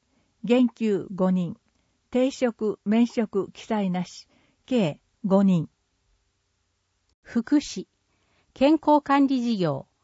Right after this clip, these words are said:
Speaker 2: 平成三十年度。内容、受診者などの順に読みます。定期健康診断、人間ドック、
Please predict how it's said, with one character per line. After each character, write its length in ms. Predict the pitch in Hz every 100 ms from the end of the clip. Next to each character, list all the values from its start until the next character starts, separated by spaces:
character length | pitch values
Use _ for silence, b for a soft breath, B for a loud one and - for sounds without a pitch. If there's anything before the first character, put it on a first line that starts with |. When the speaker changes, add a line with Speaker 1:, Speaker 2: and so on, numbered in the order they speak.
| _ _
Speaker 2:
平 180 | - 262
成 280 | 277 269 269
三 280 | - 254 262
十 220 | 254 240
年 260 | 233 196 147
度。 200 | 135 - _ _ _ _ _ -
内 320 | 196 226 240
容、 340 | 233 214 196 - _ _ _
受 200 | 170 208
診 260 | - 285 294
者 220 | - 190
な 160 | 196
ど 180 | 180 - _ 196
の 160 | 214
順 240 | 180 220 233
に 120 | 226
読 140 | 208
み 100 | 190
ま 140 | 170 160
す。 220 | - _ _ _ _ _ _ _ _ _
定 220 | 269 302
期 120 | - -
健 220 | 277 294
康 220 | - 285
診 320 | - 277 240
断、 260 | 156 139 - 320
人 260 | 202 277 277
間 220 | 262 247
ド 100 | 214
ッ 60 | -
ク、 200 | - 147